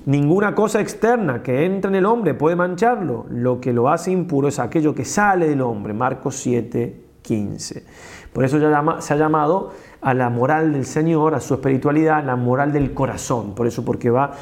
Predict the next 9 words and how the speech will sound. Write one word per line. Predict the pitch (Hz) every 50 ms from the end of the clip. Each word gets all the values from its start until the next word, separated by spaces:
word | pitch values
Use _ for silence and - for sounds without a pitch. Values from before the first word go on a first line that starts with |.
| - - - - - -
más | 120 117 127 - - 127 139 131 -
hacia | 147 139 - 127 123
adentro. | 175 202 180 123 104 101 - - - - - - - - - _ _ _ _ _ -
De | -
hecho, | 117 - - -
todo, | - - 127 131 135 139 -
si | - - -
uno | - - 117 113
lee | 110 113 113 110 104